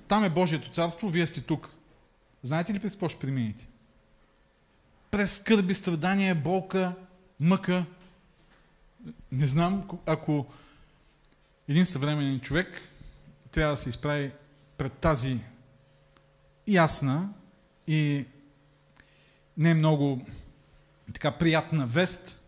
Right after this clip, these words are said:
как би реагирал спрямо християнството и спрямо Божието царство. Защото,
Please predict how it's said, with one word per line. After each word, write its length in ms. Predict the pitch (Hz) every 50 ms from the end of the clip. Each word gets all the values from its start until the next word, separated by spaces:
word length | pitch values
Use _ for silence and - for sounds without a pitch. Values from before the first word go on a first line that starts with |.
| _ _ _ - -
как 200 | 185 180 165 143
би 100 | 160 165
реагирал 440 | 160 151 139 131 156 160 156 147 127
спрямо 400 | - - 151 151 143 143 143 131 - - - - -
християнството 680 | - 160 139 - - 175 180 185 - - - - 196
и 60 | 180
спрямо 300 | - - 180 175 156 147
Божието 400 | 135 151 147 131 127 120 - -
царство. 300 | - - 120 110 - -
Защото, 420 | - - - 220 214 240 214 165